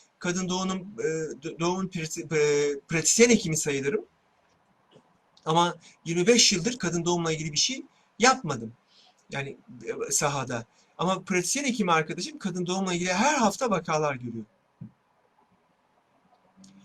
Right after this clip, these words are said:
Ee, Berna Hanım, "İş seçerken, eş seçerken devlet tarafından danışmanlık hizmeti verilmeli. İyi akşamlar." demiş. Kesinlikle Berna Hanım, en azından bizim,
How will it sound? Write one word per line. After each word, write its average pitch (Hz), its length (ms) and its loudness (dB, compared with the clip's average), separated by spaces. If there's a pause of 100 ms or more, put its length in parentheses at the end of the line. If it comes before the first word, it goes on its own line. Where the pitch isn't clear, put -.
(720)
Ee, 156 360 2
Berna 196 360 6
Hanım, 214 200 8
"İş 233 180 2
seçerken, 175 540 0
eş 196 200 0
seçerken 185 580 0
devlet 190 280 0
tarafından 170 420 -4
danışmanlık 160 560 -2
hizmeti 143 360 -10
verilmeli. 143 360 -4
İyi 151 120 -2
akşamlar." 135 440 -6
demiş. 131 160 -12 (360)
Kesinlikle 220 760 0 (460)
Berna 208 320 2
Hanım, 233 240 0
en 202 120 4
azından 262 640 2
bizim, 190 360 2